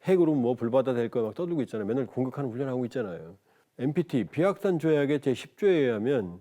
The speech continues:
회원국은 비상상태에 처하게 되면 엔피티를 탈퇴할 수 있다고 돼 있어요.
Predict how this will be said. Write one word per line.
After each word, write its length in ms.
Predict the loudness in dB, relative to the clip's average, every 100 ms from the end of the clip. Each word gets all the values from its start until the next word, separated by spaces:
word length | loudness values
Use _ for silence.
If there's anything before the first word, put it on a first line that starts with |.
| _ 0
회원국은 760 | 2 2 2 0 0 0 -6 _ -4
비상상태에 680 | 0 0 0 -2 -2 0 -2
처하게 340 | 0 0 0
되면 480 | 0 2 4 2 0 -14 _ _ _ _ -6
엔피티를 480 | -6 -4 -6 -6 -6
탈퇴할 380 | -12 -8 -8
수 100 | -6
있다고 260 | -8 -6 -10
돼 140 | -10
있어요. 280 | -14 -16 -20